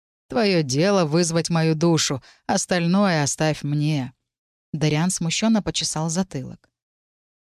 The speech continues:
«Вот уж не думал, что мне придётся вызывать древнего дракона», — пробормотал он. «Меня легко вызвать, я рядом», — усмехнулся Арк моим голосом, и некромант совсем растерялся. «Всё это непривычно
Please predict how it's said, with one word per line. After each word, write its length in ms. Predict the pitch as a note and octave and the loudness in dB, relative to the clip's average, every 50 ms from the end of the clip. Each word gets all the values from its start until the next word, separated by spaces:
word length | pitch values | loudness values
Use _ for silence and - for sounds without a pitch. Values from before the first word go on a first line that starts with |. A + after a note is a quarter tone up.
| _ - | _ 0
«Вот 240 | D#3 F3+ A#3+ A#3+ | 2 2 2 2
уж 140 | D#4 D4 - | 0 0 2
не 120 | C4+ B3 A#3 | 2 2 2
думал, 320 | G#3+ B3+ D#4 E4+ E4+ D#4+ | 2 0 2 2 2 0
что 220 | - - - A3 | 0 0 0 2
мне 160 | G#3+ G#3+ A#3 G#3+ | 2 2 2 2
придётся 440 | - G3+ F#3+ G3+ A#3+ B3+ - A#3+ | 0 0 2 2 0 2 0 0
вызывать 460 | G#3 G3+ F#3+ F3+ F#3 E3+ F3+ A#3 A#3+ G#3 | 2 2 2 2 2 2 2 2 2 2
древнего 480 | G3 G#3 F#3+ F#3 F#3 A3 A3+ A3 A3 | 2 2 2 2 4 4 4 4 2
дракона», — 580 | G#3 A#3+ C4 B3+ - E3+ D3+ C#3 C3+ C#3 C#3 - - - _ _ _ | 2 2 0 0 0 0 0 2 2 0 0 -2 -6 -16 _ _ _
пробормотал 640 | E3+ D#3 C#3+ D3+ D#3 D3+ D3+ C#3+ - D3 C#3+ C3+ | -2 -2 0 0 0 0 -2 0 -2 -2 -2 -2
он. 240 | C3 B2 B2 C3 - - _ _ _ _ _ _ _ _ | -2 -4 -6 -8 -12 -16 _ _ _ _ _ _ _ _
«Меня 340 | A#3+ A3 G#3+ G#3 G#3+ G#3+ G3+ | 2 2 4 4 2 2 2
легко 380 | A3+ C4 B3 - - C4 A3+ A3+ | 0 0 -2 0 0 2 2 2
вызвать, 460 | G#3+ C4 B3 F3+ D#3+ D3 C#3+ - - _ _ - | 2 2 0 0 -2 -4 -4 -6 -14 _ _ 0
я 220 | A3 A3+ C4+ C#4+ | 2 2 4 4
рядом», — 420 | B3+ A3 A#3+ B3+ G#3+ F#3+ D#3+ C#3 - _ _ _ _ _ _ - | 2 2 2 2 2 0 0 -2 -4 _ _ _ _ _ _ -4
усмехнулся 640 | F3+ - - F3 E3 - - E3+ E3+ E3 - F3 - | -4 -2 0 -2 -2 0 0 0 0 0 -2 -4 -2
Арк 260 | - G3 A3+ A3+ - G3 | -2 -2 -2 0 0 0
моим 260 | F#3 F3 F3 F3 E3+ | 2 2 2 0 0
голосом, 480 | D#3+ G#3+ A#3+ B3 A3+ - - F3+ D#3+ - - _ _ _ | 2 2 2 2 2 0 0 -2 -4 -6 -10 _ _ _
и 80 | G#3+ | 0
некромант 460 | G3 F#3 F#3 - F3 E3+ F#3+ G#3+ G#3+ - | 0 2 2 0 0 2 2 2 2 0
совсем 380 | - E3+ D#3+ - - F3 E3+ | -2 -4 -4 -4 -4 -2 -2
растерялся. 720 | F3 F3 - - G3+ F#3 D#3 C3+ C3 C#3 - - - - - _ _ _ _ _ _ _ _ _ _ _ _ _ _ _ _ _ _ _ _ | -2 -2 -2 -2 0 0 0 -2 -2 -4 -6 -8 -8 -10 -14 _ _ _ _ _ _ _ _ _ _ _ _ _ _ _ _ _ _ _ _
«Всё 260 | _ - - - B3+ B3 | _ -10 -4 0 0 2
это 220 | A#3 A3+ - C4 | 2 2 2 4
непривычно 800 | B3+ C4 A3+ - D4 B3 E3+ D#3 D3 - - - C3+ - - | 2 4 2 2 2 2 2 2 2 0 -2 -4 -6 -10 -12